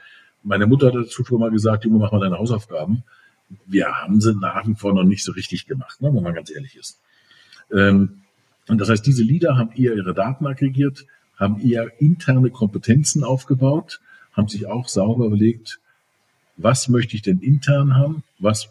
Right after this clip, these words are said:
kann auch eine Agentur gerne leisten für mich, aber welche Kompetenzen, Kompetenzfelder muss ich vor allen Dingen intern abdecken?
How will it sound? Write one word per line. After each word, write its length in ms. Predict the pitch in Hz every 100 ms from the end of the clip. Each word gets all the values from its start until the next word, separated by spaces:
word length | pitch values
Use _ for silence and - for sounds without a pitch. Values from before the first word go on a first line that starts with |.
| _ -
kann 220 | 104 101
auch 100 | 98
eine 140 | 95
Agentur 640 | 85 85 - - 151 147 131 -
gerne 320 | 104 123 131
leisten 540 | 123 113 135 - 135
für 160 | 131 139
mich, 320 | 156 185 - _ - - -
aber 220 | 104 104
welche 260 | 101 123 131
Kompetenzen, 720 | - 110 104 117 143 143 -
Kompetenzfelder 540 | 120 104 110 - 107 98
muss 140 | 95
ich 40 |
vor 120 | 95 95
allen 80 |
Dingen 120 | 95 90
intern 200 | 92 85
abdecken? 480 | - - 76 69